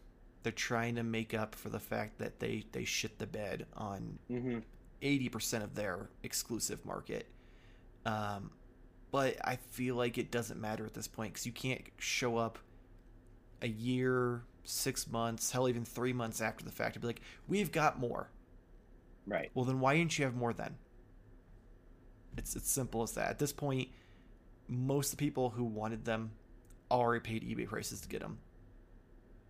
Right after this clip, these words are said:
Speaker 2: Unfortunately, I think some of that is the case, or some,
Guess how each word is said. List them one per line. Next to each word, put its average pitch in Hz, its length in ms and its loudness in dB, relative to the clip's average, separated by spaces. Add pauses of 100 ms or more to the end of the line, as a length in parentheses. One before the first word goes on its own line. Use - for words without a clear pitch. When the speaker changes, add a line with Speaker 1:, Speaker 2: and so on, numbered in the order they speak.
(1400)
Speaker 2:
Unfortunately, 139 580 4
I 117 60 6
think 117 200 -2
some 113 220 0
of 110 60 -2
that 101 180 0
is 87 120 -8
the 95 60 -10
case, 101 320 -2
or 147 140 6
some, 156 260 4